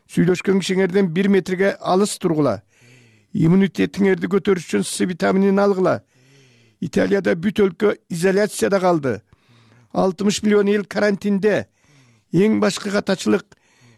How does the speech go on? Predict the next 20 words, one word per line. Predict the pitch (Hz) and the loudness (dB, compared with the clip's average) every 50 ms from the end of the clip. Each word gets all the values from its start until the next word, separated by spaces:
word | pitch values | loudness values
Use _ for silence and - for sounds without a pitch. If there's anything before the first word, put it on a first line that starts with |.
| _ - | _ -6
биринчи | - - 185 208 196 175 185 - | 0 2 2 2 2 0 -2 -2
толкун | 214 208 190 - 202 202 | 0 0 0 0 0 0
башталганда | 196 185 - - - 190 190 180 196 190 185 | 0 0 -2 -2 -2 0 2 2 2 2 2
эл | 190 196 196 | 2 2 2
кадимкидей | 185 190 190 180 185 170 - 170 185 190 | 0 0 -2 -2 -2 -2 0 0 2 2
эле | 185 185 | 2 0
кенебей | 175 165 190 185 185 185 180 180 175 | 0 2 2 2 4 4 4 2 2
жашай | 165 165 156 - 160 170 160 | 0 -4 -6 -4 -2 -2 0
берди. | 156 151 143 127 117 120 113 117 _ _ _ _ - _ _ - - _ - _ _ - | 0 -2 -2 -2 -6 -8 -8 -8 _ _ _ _ -20 _ _ -20 -20 _ -20 _ _ -2
Көчөгө | - 185 151 - 202 190 202 - | -2 0 2 2 2 2 0 0
чыгып, | - 214 180 156 - | -2 -4 -6 -6 -4
көңүл | - 196 196 202 208 202 | -2 0 0 2 2 0
ачуучу | 196 170 165 156 - 185 | 0 -2 -6 -16 -10 -4
жайларга | 185 196 196 190 196 185 170 185 180 | -2 0 2 2 2 0 0 -2 -2
бара | 160 175 185 202 | 0 0 2 2
беришти. | 196 202 196 175 156 - _ - 120 110 - - _ _ _ _ _ _ _ _ _ _ _ _ _ - | 4 2 2 0 -4 -12 _ -10 -10 -10 -10 -14 _ _ _ _ _ _ _ _ _ _ _ _ _ -10
Сактанбай | - - 196 175 - - 214 202 190 202 214 214 | -4 -4 -4 -4 -2 0 0 2 2 2 2 2
коюшту. | 196 208 190 180 - - 165 160 | 4 2 2 2 0 -4 -4 -4
Акыры | 170 165 - 190 196 | -4 -2 -2 -4 -4
кесепети | 175 185 156 175 165 170 165 156 - 165 156 - | -4 -4 -6 -6 -4 -4 -6 -6 -6 -8 -8 -8